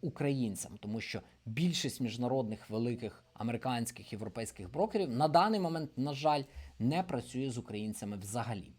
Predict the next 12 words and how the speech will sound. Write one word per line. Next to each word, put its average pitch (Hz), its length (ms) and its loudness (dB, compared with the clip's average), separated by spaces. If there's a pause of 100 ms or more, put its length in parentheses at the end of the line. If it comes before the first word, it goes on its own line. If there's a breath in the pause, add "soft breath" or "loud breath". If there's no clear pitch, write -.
(120)
Це - 240 8
один 208 340 8
з 131 100 0
найбільших 165 760 0
світових 139 600 -2
і - 20 -6
американських 113 640 -6
брокерів, 196 440 4
і 113 40 0
добре 131 320 2
те, 113 180 -2
що, - 220 -8